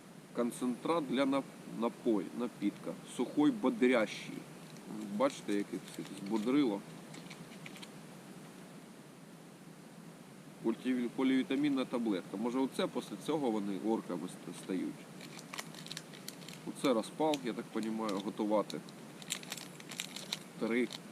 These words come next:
етіх, а блюд багато. Ну, то таке. Повідло яблучне. Ще салфетки.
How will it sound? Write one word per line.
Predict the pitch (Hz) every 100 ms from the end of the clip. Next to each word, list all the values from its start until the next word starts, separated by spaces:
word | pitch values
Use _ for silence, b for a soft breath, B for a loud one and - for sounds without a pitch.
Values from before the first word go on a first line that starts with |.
| - -
етіх, | 131 - 101 -
а |
блюд | 95 - 113
багато. | 95 101 127 - - - - -
Ну, | 143 - - - - - -
то |
таке. | - 107 - - - - - - - - - - - - - - - - - - - - - - - - - - - - - - - - -
Повідло | 120 151 139 131 131
яблучне. | 135 117 98 92 - - - - - - - - - - - - - - - - - - - - - - - - -
Ще | - - -
салфетки. | 104 - 165 180 - 131